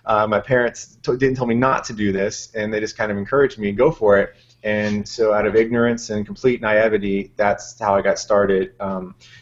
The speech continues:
in performing, wanting to be like David Copperfield. And then this whole Theory eleven thing came about because there was no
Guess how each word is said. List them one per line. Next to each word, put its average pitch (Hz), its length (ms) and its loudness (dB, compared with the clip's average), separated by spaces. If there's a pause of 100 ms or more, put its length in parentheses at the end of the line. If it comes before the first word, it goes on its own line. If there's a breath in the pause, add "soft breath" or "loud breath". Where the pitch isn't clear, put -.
(140)
in 101 120 0
performing, 104 460 4
wanting 113 240 4
to 101 80 -10
be 104 80 2
like 101 160 4
David 98 220 2
Copperfield. 101 680 0 (300 soft breath)
And 101 180 0
then 101 360 2
this 101 140 0
whole 104 180 4
Theory 101 240 2
eleven 135 260 4
thing 117 140 -2
came 104 140 -2
about 101 220 4
because 101 280 -4
there 98 80 2
was 95 120 -4
no 104 480 4